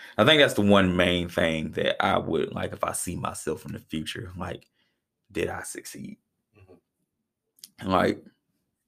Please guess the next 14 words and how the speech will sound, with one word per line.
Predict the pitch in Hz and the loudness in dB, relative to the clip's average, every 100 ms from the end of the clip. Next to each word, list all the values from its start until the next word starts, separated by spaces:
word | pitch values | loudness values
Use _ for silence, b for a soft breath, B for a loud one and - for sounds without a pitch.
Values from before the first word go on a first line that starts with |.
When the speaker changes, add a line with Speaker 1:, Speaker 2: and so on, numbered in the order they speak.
| _ _ - | _ _ 2
Speaker 1:
that'd | 120 104 | 4 6
be | 98 | 4
the | |
one | 90 90 85 85 | 2 2 0 -2
main | 85 82 82 87 | -2 -2 -4 -6
thing. | - 78 76 78 | -4 -4 -4 -6
Like, | 80 78 78 - B B B B _ | -6 -4 -4 -8 B B B B _
yeah, | 107 101 98 95 | 4 8 8 8
there's | 92 95 95 92 92 - _ _ _ _ | 6 6 6 2 -2 -12 _ _ _ _
stuff | - - 87 | -2 2 4
I | 85 | 4
would | 85 69 | 2 -2
want | 82 85 - | -2 -2 -2
to | - 85 87 87 | -4 -2 -2 -4